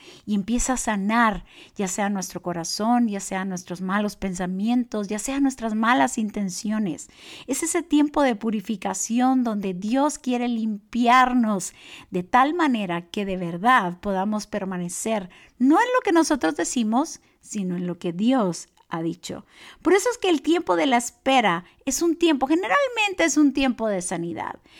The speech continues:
Y a lo mejor y tuviste una muy mala relación, estás esperando por algo nuevo y hay un tiempo de espera. Y tú no, no, no sabes por qué es que has estado esperando. Y es porque Dios en ese tiempo de espera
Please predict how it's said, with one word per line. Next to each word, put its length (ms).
Y 100
a 40
lo 100
mejor 480
y 40
tuviste 400
una 200
muy 220
mala 320
relación, 560
estás 280
esperando 540
por 160
algo 280
nuevo 480
y 80
hay 160
un 100
tiempo 400
de 80
espera. 560
Y 140
tú 220
no, 340
no, 200
no 160
sabes 500
por 300
qué 180
es 140
que 80
has 120
estado 360
esperando. 640
Y 120
es 100
porque 380
Dios 640
en 180
ese 280
tiempo 360
de 100
espera 540